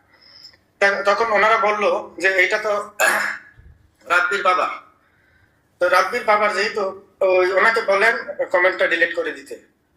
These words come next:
আচ্ছা, যাক। আর এই ফাঁকে আমি ওনাদেরকে সামারি পাঠালাম এবং জিজ্ঞাসা করলাম। ওনারা বলতেছে যে, "ভাই, আমরা, এ-, এখানে আমি হলাম রাব্বির চা-, আহ, রাব্বির চাচাতো ভাই এবং আপন ভাই সহ পাঁচ সাতজন মিলে ভিডিওটা দেখে।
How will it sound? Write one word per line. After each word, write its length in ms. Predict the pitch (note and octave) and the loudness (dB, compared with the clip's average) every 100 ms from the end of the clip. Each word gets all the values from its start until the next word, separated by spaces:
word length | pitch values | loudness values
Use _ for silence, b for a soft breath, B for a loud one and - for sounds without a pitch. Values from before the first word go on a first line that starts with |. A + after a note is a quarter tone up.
| _ - | _ -4
আচ্ছা, 220 | D#3+ E3 | -2 0
যাক। 340 | F#3 G#3+ - | 0 -2 0
আর 300 | D#3 - - | 0 0 -2
এই 280 | F#3+ G#3 G#3+ | -2 -2 -2
ফাঁকে 240 | G3 G3+ A3+ | -4 0 2
আমি 400 | F#3 F#3+ F3+ G#3+ - - | 2 0 -4 -8 -10 -6
ওনাদেরকে 400 | F3+ G3 G#3 G3 | -2 0 0 -2
সামারি 320 | F3+ F3+ G3+ | 0 0 2
পাঠালাম 600 | F#3+ - F3 D#3+ - - B B B | 2 2 2 2 0 -10 B B B
এবং 220 | E3+ G3 | 0 2
জিজ্ঞাসা 340 | F#3+ G#3 - - | 0 0 2 2
করলাম। 420 | - C#3+ - - E3+ | 0 -2 -4 -6 -2
ওনারা 280 | G#3 A#3+ | 2 2
বলতেছে 600 | A#3+ A3+ A3 G#3+ F#3+ E3+ - B B - | 2 0 -2 0 0 -2 -8 B B -4
যে, 80 | F3 | 2
"ভাই, 260 | F#3+ G#3+ | 4 4
আমরা, 420 | F#3 G3 G#3+ G#3+ - F#3 | 2 4 2 2 2 2
এ-, 300 | F3 E3+ F3 | 2 0 -2
এখানে 520 | F#3+ G#3 F3+ F#3 - | -2 0 0 -2 0
আমি 240 | E3+ G#3 | 0 0
হলাম 400 | G#3 G#3 G3+ G#3 | -2 0 -2 0
রাব্বির 300 | E3 F3 G3+ | -2 0 -2
চা-, 140 | G#3 F#3+ | -2 0
আহ, 640 | F#3+ F3 E3+ E3 D#3+ D#3 | 2 2 2 -2 -6 0
রাব্বির 260 | E3+ F3 G#3+ | 0 0 0
চাচাতো 400 | G3+ G3+ G#3 G3+ | 2 2 0 2
ভাই 180 | A3+ A3+ | 2 2
এবং 400 | F3 F#3 F#3 F#3 | 0 2 0 0
আপন 320 | F3+ G3 F#3+ | 0 2 2
ভাই 200 | F3+ F#3+ | 4 4
সহ 420 | F#3+ G3 F3+ G3+ - B B B | 2 0 2 0 -2 B B B
পাঁচ 160 | G3 F#3+ | 2 4
সাতজন 360 | G#3 G#3 G#3+ | 0 0 -2
মিলে 480 | G#3+ G#3 G#3 A3+ A#3 - - | -2 -2 2 2 0 -10 -6
ভিডিওটা 360 | E3 F#3 F#3 F3+ | -2 0 2 2
দেখে। 360 | D3 D3 C3+ | 2 0 -4